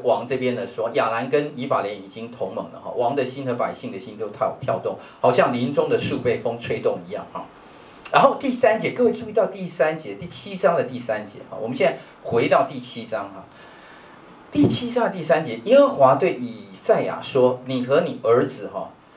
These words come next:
施雅，施雅雅述出去，到一个地方，这地方叫上池的水沟头，在漂布地的大路上去迎接亚哈斯，对他说：你要谨慎安静，不要因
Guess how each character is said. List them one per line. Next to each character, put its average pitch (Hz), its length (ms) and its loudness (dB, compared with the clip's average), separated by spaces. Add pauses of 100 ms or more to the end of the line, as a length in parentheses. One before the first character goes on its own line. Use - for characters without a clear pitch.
(160)
施 208 640 -8 (120)
雅， 95 500 2 (300)
施 - 380 -6
雅 127 340 4
雅 120 240 0
述 - 260 -4
出 127 240 -8
去， - 300 -10 (100)
到 226 160 6
一 180 60 0
个 156 100 0
地 147 220 -2
方， 123 180 -2
这 156 80 -2
地 135 160 -4
方 123 160 -2
叫 117 140 2
上 139 420 0
池 107 320 -10
的 107 320 2
水 92 280 -6
沟 135 260 2
头， 92 260 -6 (260)
在 165 260 6
漂 98 320 0
布 123 200 -4
地 131 160 -8
的 107 140 -2
大 143 160 0
路 - 180 -6
上 - 240 -4
去 127 200 -10
迎 101 280 -14
接 120 220 -4
亚 - 100 -8 (140)
哈 95 40 -14
斯， - 280 -16 (100)
对 185 140 0
他 170 160 2
说： 165 260 2 (240)
你 127 120 -6
要 - 120 4
谨 123 300 -8
慎 - 280 2
安 147 160 -4
静， 143 200 -8
不 135 80 -2
要 135 160 4
因 147 200 -8